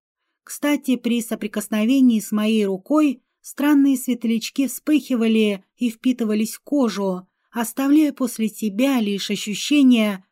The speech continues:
легкого покалывания, да и странную вибрацию, словно отдачу. Но это меня не остановило, и, присмотревшись,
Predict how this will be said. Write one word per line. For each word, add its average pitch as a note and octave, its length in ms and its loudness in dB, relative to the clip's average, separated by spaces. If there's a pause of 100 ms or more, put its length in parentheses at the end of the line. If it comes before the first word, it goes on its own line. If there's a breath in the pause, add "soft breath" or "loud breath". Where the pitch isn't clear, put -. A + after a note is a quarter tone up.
(100)
легкого G#3+ 500 -2
покалывания, F#3+ 1040 -2 (380)
да B3+ 160 2
и C4 120 0
странную B3 580 2
вибрацию, G#3 1040 -2 (120)
словно G3+ 520 -2
отдачу. G#3 720 -2 (560)
Но C#4+ 360 4
это C#4 320 0
меня B3 340 4
не B3+ 140 6
остановило, A3+ 920 0 (300)
и, A#3 140 -6
присмотревшись, A#3 1080 -2